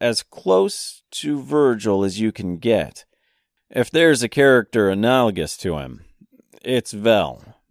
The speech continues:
though she too has some qualities of Dante. Dorothy wakes up in the other side. She finds herself in her childhood bedroom, peaceful and serene.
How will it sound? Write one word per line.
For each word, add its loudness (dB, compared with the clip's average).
though 4
she -6
too -2
has -2
some -4
qualities -2
of -12
Dante. -6
Dorothy 0
wakes 4
up 0
in -4
the -2
other 0
side. -6
She -6
finds -2
herself -2
in -4
her -4
childhood -2
bedroom, -2
peaceful -6
and -10
serene. -2